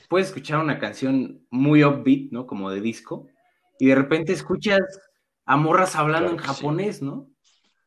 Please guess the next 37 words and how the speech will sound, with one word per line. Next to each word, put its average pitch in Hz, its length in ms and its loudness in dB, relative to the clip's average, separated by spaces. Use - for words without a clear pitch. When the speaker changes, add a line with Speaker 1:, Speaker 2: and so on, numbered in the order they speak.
Speaker 2:
Sí, - 120 -2
a 117 80 6
las 104 160 2
mo-, 110 160 -2
a - 60 -2
las 101 160 0
monas, 110 240 0
Speaker 1:
Sí, 269 100 6
Speaker 2:
a 113 60 4
las 104 120 4
Speaker 1:
y 110 60 0
Speaker 2:
monas 120 180 4
Speaker 1:
de 156 60 4
hecho 160 60 2
Speaker 2:
chinas 135 160 4
Speaker 1:
hay, 190 160 4
hay 175 120 4
una 170 60 2
Speaker 2:
cantando. 104 200 0
Speaker 1:
canción 127 500 -6
que 104 440 -4
estuve 156 320 0
a 143 40 2
nada 135 300 4
de 120 80 2
poner, 95 460 -10
que 95 720 -6
es 107 180 -12
de 110 80 -10
un 110 140 -8
artista 104 260 -10
que - 60 -14
se 110 80 -10
llama 110 160 -4
Young 110 260 -4
Bae, 117 340 -4
Speaker 2:
Ujú. 107 320 -4